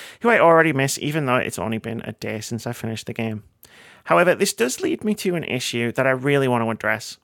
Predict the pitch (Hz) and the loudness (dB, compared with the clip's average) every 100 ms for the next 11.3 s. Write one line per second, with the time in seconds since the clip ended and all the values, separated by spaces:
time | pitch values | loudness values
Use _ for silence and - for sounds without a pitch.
0 | _ - - 226 214 - 110 - - - | _ -4 0 2 2 2 2 2 -8 -16
1 | - - - - 185 143 151 156 - 123 | -20 -20 -4 2 4 6 4 2 0 -2
2 | - 127 123 120 117 127 123 127 123 - | -2 -6 -6 -8 -4 -4 -2 -4 -6 0
3 | 120 123 131 123 135 - 131 123 127 - | 0 0 -2 -2 -2 -2 -6 -4 -6 -4
4 | 165 - 107 113 - 117 - 123 - 123 | -4 -4 -6 -4 -6 -8 -6 -8 -6 -6
5 | 120 127 127 120 127 127 123 - 131 131 | -2 0 0 0 -4 -4 -6 0 2 4
6 | 127 - - - - - - - 269 330 | 2 -2 -14 -20 -20 -20 0 2 2 2
7 | 285 349 131 165 - 131 127 123 120 135 | 0 2 4 2 0 0 2 4 2 2
8 | 135 127 147 139 139 131 123 - 127 120 | 2 2 2 0 -2 0 -2 -2 -2 -2
9 | 120 113 117 - 175 151 - 135 160 175 | -2 -6 -2 2 2 2 0 0 0 0
10 | 175 - 143 - 147 135 - 123 113 - | 0 0 -2 0 -2 -4 -6 -6 -4 -2
11 | 160 156 | -2 0